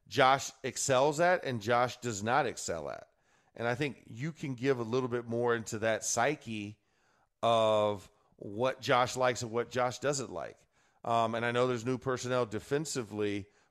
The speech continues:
for them, but offensively, he could still offer insights to what Leslie Frazier likes to call and their tendencies based off what they see in film. And he knows what some of the key words are that the D linemen use.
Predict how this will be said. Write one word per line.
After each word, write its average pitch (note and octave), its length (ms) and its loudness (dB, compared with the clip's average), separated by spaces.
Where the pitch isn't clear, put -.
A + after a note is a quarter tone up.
for A2 220 -2
them, A#2 180 -2
but A#2 140 0
offensively, C3 800 -2
he D3 160 -4
could D3 180 -8
still C#3+ 680 0
offer B2 340 0
insights B2+ 600 0
to A2+ 100 -8
what A2 460 0
Leslie A#2 400 -2
Frazier A#2 380 -4
likes G#2 280 -2
to F#2+ 100 -10
call G#2+ 480 0
and G#2 220 -6
their A2 160 -2
tendencies G#2+ 720 -6
based G#2+ 300 -4
off G#2 140 -2
what A2 140 -4
they G#2+ 80 -4
see A2 240 -4
in F#2+ 120 -4
film. A2+ 460 -2
And A2 120 -6
he C3+ 140 -2
knows A#2+ 280 0
what G#2 120 -4
some B2 200 0
of A2 60 -2
the G#2+ 60 -4
key B2 240 -8
words A2 360 -4
are G#2 140 0
that F2 200 -12
the G2+ 40 -18
D G#2 180 -6
linemen G2+ 440 -4
use. F#2+ 460 -8